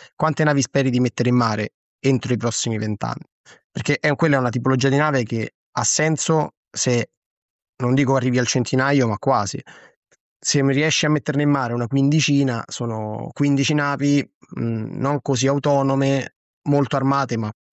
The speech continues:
poco difese, che non, non aiutano, diciamo, è sicuramente concettualmente un passo avanti, ma non è, eh, a livello sia tattico che strategico quello che poi va,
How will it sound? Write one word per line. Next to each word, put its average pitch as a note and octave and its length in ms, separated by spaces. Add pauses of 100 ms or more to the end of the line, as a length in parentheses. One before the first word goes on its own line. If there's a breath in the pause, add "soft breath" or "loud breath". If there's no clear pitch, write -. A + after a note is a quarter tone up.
(160)
poco B2+ 220
difese, C3+ 760
che A#2+ 300
non, G#2+ 320
non A#2 180
aiutano, B2 600
diciamo, A#2+ 240
è G2+ 40
sicuramente C3+ 460
concettualmente C#3 720
un B2+ 80
passo B2+ 280
avanti, A#2 440 (480 loud breath)
ma B2 160
non B2+ 140
è, C#3 260
eh, A#2 160
a A2 280
livello A#2+ 880 (240)
sia - 240
tattico C3+ 340
che B2 120
strategico B2+ 760
quello A#2 180
che G#2 160
poi A2+ 260 (220)
va, A2 340